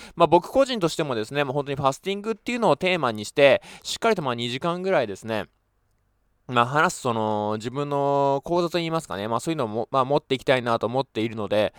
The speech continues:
まあ、興味がある人はどんどん参加してほしいなと思うんですよね。すごく、まあ、初めての人でも聞きやすい内容だと自分でも思っていますので、まあ、いろんな人にき-、聞いてもらって、まあ、この小食っていうのを伝えていきたいなと思っています。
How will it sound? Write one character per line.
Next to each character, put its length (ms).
ま 100
あ、 80
興 140
味 100
が 80
あ 60
る 40
人 120
は 60
ど 100
ん 20
ど 60
ん 20
参 220
加 100
し 60
て 80
ほ 40
し 160
い 40
な 140
と 60
思 240
う 40
ん 80
で 80
す 80
よ 80
ね。 180
す 100
ご 80
く、 120
ま 80
あ、 40
初 200
め 100
て 80
の 60
人 100
で 80
も 120
聞 140
き 100
や 100
す 100
い 80
内 160
容 100
だ 120
と 80
自 120
分 140
で 60
も 100
思 200
っ 40
て 140
い 80
ま 100
す 100
の 120
で、 280
ま 120
あ、 20
い 40
ろ 120
ん 20
な 60
人 160
に 60
き-、 120
聞 140
い 40
て 80
も 120
ら 80
っ 40
て、 220
ま 140
あ、 40
こ 140
の 80
小 160
食 220
っ 20
て 160
い 20
う 40
の 80
を 40
伝 240
え 60
て 80
い 40
き 40
た 180
い 60
な 160
と 100
思 140
っ 40
て 160
い 100
ま 100
す。 180